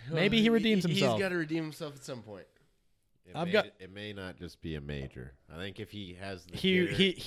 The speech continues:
Speaker 3: he has
Speaker 1: tur-,
Speaker 3: the
Speaker 1: he turns
Speaker 3: jitters.
Speaker 1: down going to the Masters and he goes back to repeat at the Puerto Rico Open. <laughs>
Speaker 2: <laughs> He's afraid of the Masters, Matt. That ankle injury last year, he's got him spooked.
Speaker 3: Was that last year or the year
Speaker 2: It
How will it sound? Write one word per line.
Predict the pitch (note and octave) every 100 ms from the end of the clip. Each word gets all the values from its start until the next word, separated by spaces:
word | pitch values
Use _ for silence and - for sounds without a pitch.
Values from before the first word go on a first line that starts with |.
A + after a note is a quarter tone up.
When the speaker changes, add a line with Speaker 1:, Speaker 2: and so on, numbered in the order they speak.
| F3
Speaker 3:
he | E3
has | B2
Speaker 1:
tur-, | G3 G#3
Speaker 3:
the | A#2+
Speaker 1:
he | F3
turns | B2+ G3+ G#3+ A3
Speaker 3:
jitters. |
Speaker 1:
down | E3 F3+ F3 E3
going | D#3+ E3
to | D3+
the |
Masters | D3+ D3 C#3 D3+ C3
and | C3
he |
goes | A#2+ C3+ B2
back | C3+ B2
to | B2+
repeat | A#2 - C3+ B2
at | A#2+
the | C3
Puerto | - C3 A#2+
Rico | B2 - C#3+
Open. | C#3+ - - F#3 C4 - - - -
<laughs> | - F3 D3 F3+ C#3+ - -
Speaker 2:
<laughs> | - - - - B2 D#3+ - -
He's | E3 G3
afraid | D#3+ D#3+ G3 F#3+
of |
the | C#3+
Masters, | C#3+ C3 C3
Matt. | C#3 C3+
That | C#3
ankle | B2 D#3 F3 F3
injury | B2 A#2+ A2+
last | G#2+ G#2 G#2 -
year, | G2+
he's | F#2+ F#2+
got | A2
him | G#2+
spooked. | - - C#3+ C3+
Speaker 3:
Was | A2
that | A2+ C3+
last | A2 A2 C3+ D3+
year | D3+
or |
the | A#2+
year |
Speaker 2:
It | A2